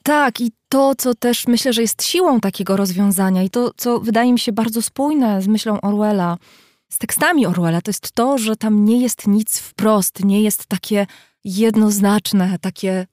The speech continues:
dosłowne. No, właśnie myślę, że to taka przestrzeń alegoryczna, która jest ogromną siłą książki Orwella, myślę, że może być, ym, nadużywana przez wielu twórców, bo przecież ten tekst jest bardzo łatwo w jakiś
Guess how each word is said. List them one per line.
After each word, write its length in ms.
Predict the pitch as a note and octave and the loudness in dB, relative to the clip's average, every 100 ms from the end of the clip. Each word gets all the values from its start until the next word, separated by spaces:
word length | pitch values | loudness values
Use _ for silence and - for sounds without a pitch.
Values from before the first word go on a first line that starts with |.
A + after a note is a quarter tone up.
| _ | _
dosłowne. 840 | A#3+ F#3 - A#3 B3+ G3+ F3+ E3 | -2 -2 2 2 4 2 2 2
No, 200 | E3+ G3 G3+ G3+ _ | 0 -2 -4 -12 _
właśnie 260 | G#3+ - A#3 | -10 -2 0
myślę, 260 | B3 C4 A#3 | 0 0 -2
że 80 | |
to 100 | A3+ | -4
taka 200 | G#3 A3 | -8 -6
przestrzeń 720 | G3 - D#4+ - - G3+ F#3 E3+ _ _ _ _ _ - | -4 -2 -2 -2 -4 -2 -2 -6 _ _ _ _ _ -4
alegoryczna, 840 | A#3 C4 C4 C#4 G4 - F3+ F3 | 0 2 2 2 -2 -4 -4 -4
która 200 | - A#3 | -4 -2
jest 100 | A3+ | 0
ogromną 400 | A3 A#3 C#4+ C4 | 0 2 2 2
siłą 500 | B3 - D#4+ A#3+ F3+ | 0 0 2 2 0
książki 500 | - - A3+ - - | 0 0 0 0 -4
Orwella, 600 | G3+ F#3+ F#3+ F3+ E3+ G3 A#3+ - - _ _ G#2+ C3 | -2 -2 0 0 -2 -4 -8 -18 -20 _ _ -14 -10
myślę, 460 | G3+ G#3+ B3+ - C#4 | -4 0 0 0 -2
że 120 | B3+ | 0
może 300 | B3+ C4 C4+ | 0 0 -2
być, 460 | A3+ C4 - - - A3+ A3 | -2 -4 -4 -8 -6 -4 -2
ym, 240 | A3+ A3+ A3 | 0 -2 -2
nadużywana 1080 | A3+ B3 - - B3+ A#3+ A#3+ D4 F4+ G#3+ F3 | 0 0 -2 -4 0 0 2 2 2 2 0
przez 260 | - F3+ D#3+ | -2 -6 -2
wielu 220 | F3+ F3 | -2 -2
twórców, 420 | - F3 E3+ F#3 | -4 -8 -6 -4
bo 120 | G#3 | -4
przecież 320 | - A#3+ A#3+ - | -4 -6 -6 -8
ten 200 | - A#3+ | -2 0
tekst 300 | A3+ C4 - | 0 -2 -4
jest 160 | B3 G#3 | -6 -2
bardzo 440 | G#3+ B3+ C4+ A#3 | -2 0 -2 -2
łatwo 380 | A#3 A3+ A#3 A#3 | 0 0 -2 -4
w 40 | G#3 | -2
jakiś 460 | A3+ A3+ A#3 - | -2 -2 -6 -8